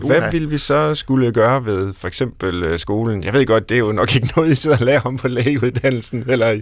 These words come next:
Speaker 1: Nej.
Speaker 2: når I bliver speciallæger i psykiatri. Men, øh,
Speaker 1: Men så er det måske også nemmere at komme med nogle bud, hvis
Speaker 2: Ja,
Speaker 1: ikke man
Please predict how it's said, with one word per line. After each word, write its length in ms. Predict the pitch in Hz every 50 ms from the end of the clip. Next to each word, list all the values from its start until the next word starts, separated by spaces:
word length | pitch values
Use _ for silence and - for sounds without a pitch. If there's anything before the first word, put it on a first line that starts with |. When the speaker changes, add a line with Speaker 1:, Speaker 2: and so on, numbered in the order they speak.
| - -
Speaker 1:
Nej. 280 | 123 123 139 165 190 190 -
Speaker 2:
når 120 | 117 120
I 80 | 120 120
bliver 220 | 104 127 131 123
speciallæger 580 | - - 123 113 139 139 131 117 113 120 120 120
i 40 | 117
psykiatri. 680 | 117 - 127 113 120 120 117 - - 139 135 123 - - 147 - - - - - - - - - -
Men, 360 | 110 107 123 123 117 117 113
øh, 480 | 113 110 107 101 101 101 95 95 90 85 82 -
Speaker 1:
Men 100 | - 143
så 100 | - 151
er 40 | 156
det 100 | 147 139
måske 200 | 123 117 - 131
også 140 | 143 - 123
nemmere 220 | 120 139 151 139
at 60 | 120 -
komme 180 | 135 131 139
med 100 | 151 139
nogle 220 | 120 123 120 120 104
bud, 180 | 135 139 147
hvis 140 | 151 156 156
Speaker 2:
Ja, 240 | 170 190 226 233 233
Speaker 1:
ikke 120 | 214 165
man 60 | 139